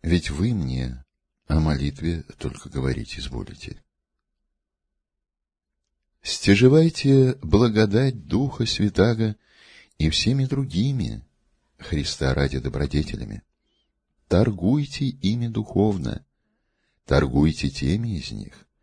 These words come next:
которые вам больший прибыток дают. Собирайте капитал благодатных избытков благости Божией, кладите их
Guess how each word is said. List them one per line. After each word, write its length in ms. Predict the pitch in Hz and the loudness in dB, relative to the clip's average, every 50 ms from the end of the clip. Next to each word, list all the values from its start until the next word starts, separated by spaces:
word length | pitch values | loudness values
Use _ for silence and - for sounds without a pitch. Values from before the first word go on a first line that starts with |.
| _ _ _ _ _ _ _ _ _ _ | _ _ _ _ _ _ _ _ _ _
которые 440 | - 85 80 - 110 113 117 113 | 2 2 4 6 4 4 4 2
вам 280 | 107 110 113 113 113 98 | 0 -2 -2 -2 -4 0
больший 460 | 78 87 101 123 127 - - - 127 | 2 4 4 4 2 0 -2 -4 -4
прибыток 680 | - - 127 131 127 113 120 120 139 135 - 135 131 | -2 -2 -2 -2 0 0 0 0 0 0 -2 -2 -2
дают. 540 | 127 131 123 120 87 60 - - - - _ _ _ _ _ _ _ _ _ _ _ _ _ _ _ _ _ | 0 0 0 0 -2 -2 -4 -6 -10 -18 _ _ _ _ _ _ _ _ _ _ _ _ _ _ _ _ _
Собирайте 760 | - - - 80 67 69 71 65 71 80 98 95 - - 80 | -8 -2 0 2 2 4 4 4 4 4 4 2 0 -4 -4
капитал 560 | - - 78 - 87 82 - 76 73 87 95 | -4 -4 -2 -2 -2 -2 0 2 2 2 0
благодатных 840 | 95 - 82 85 80 82 80 71 67 71 80 - - 92 85 - 87 | 0 0 0 0 2 2 2 2 2 2 0 0 -4 -6 -6 -4 -4
избытков 680 | 90 - - - - 71 76 73 - - 95 95 92 | -4 -4 -6 -6 -4 -4 -4 -4 -4 -4 -4 -4 -4
благости 640 | 78 67 64 67 71 78 78 101 110 - - - 120 | -6 -2 0 0 0 0 -2 -4 -8 -8 -8 -10 -8
Божией, 500 | - 101 85 69 - - - - - _ _ _ _ _ _ _ _ _ _ _ _ _ _ | -6 -6 -6 -6 -6 -8 -12 -14 -16 _ _ _ _ _ _ _ _ _ _ _ _ _ _
кладите 500 | - - 73 69 65 69 71 69 - 71 | -2 0 2 2 2 2 0 0 0 0
их 200 | 69 65 - - | -2 -2 -4 -10